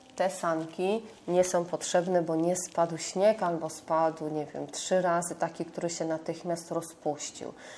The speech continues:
Więc bezśnieżne zimy to brak dostawy wody z roztopów i jest to kolejny powód. Na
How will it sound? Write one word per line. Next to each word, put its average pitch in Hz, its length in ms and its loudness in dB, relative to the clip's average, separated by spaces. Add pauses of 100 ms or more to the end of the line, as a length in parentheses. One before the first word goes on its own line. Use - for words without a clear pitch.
(160)
Więc 165 240 4
bezśnieżne 190 1080 2
zimy 180 640 4 (320)
to 185 120 6
brak 180 380 4
dostawy 170 640 0
wody 160 340 0
z 151 100 -8
roztopów 202 720 2
i 226 220 2 (540)
jest 170 340 4
to 170 60 2
kolejny 160 640 6
powód. 143 920 4 (880)
Na 277 400 10